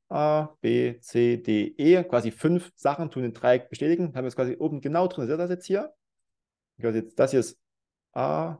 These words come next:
B, C, D, E. Ne?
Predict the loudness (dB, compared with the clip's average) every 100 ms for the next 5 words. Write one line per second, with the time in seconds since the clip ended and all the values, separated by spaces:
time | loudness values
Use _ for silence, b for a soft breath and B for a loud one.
0 | _ 0 0 0 -4 -12 0 2 2 -2
1 | -4 -2 -2 -6 2 4 4 2 _ _
2 | _ _ _ _ _ -4 2 2 0